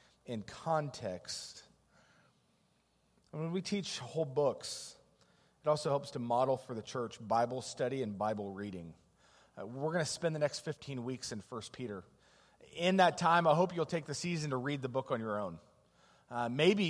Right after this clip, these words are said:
even dedicate yourself to read it every week. Uh, the more you are willing to delve into this book with us for the next fifteen weeks, the more you'll gr-, get out of the teaching series, and I think it gives God an opportunity to do additional work in your lives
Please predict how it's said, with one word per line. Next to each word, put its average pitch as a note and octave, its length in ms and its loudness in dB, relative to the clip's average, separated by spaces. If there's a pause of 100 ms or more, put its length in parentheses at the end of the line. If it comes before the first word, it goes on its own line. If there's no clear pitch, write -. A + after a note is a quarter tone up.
(120)
even D3 180 -2
dedicate E3 400 4
yourself C#3+ 400 2
to C#3+ 80 -6
read C#3+ 160 -4
it C#3+ 120 0
every C#3 200 2
week. C#3 320 -10 (640)
Uh, A#2+ 240 -2
the C#3+ 160 0
more E3+ 320 10
you F#3 260 4
are D#3 80 4
willing E3+ 360 6
to D3 100 -2
delve D#3 460 8
into E3+ 240 4
this D3+ 340 4
book D#3+ 340 2
with D#3+ 140 0
us E3 180 4
for - 140 -8
the D#3 100 0
next D#3+ 220 -2
fifteen E3+ 400 -6
weeks, D#3+ 320 -8 (280)
the D3+ 80 -2
more D#3 200 8
you'll D3+ 160 4
gr-, B2+ 200 -10 (120)
get D#3+ 240 6
out D3+ 240 8
of E3 80 4
the E3 80 -6
teaching F3 380 -6
series, E3+ 460 -4 (260)
and C#3+ 80 -2
I C#3 40 2
think C#3+ 160 -4
it C3 140 -8
gives C3 260 0
God C3+ 280 6
an B2+ 100 0
opportunity B2+ 800 -2 (340)
to D3 80 -6
do C#3+ 200 2
additional C#3+ 540 0
work C3+ 280 0
in B2+ 60 -6
your A2+ 140 -2
lives A2+ 800 2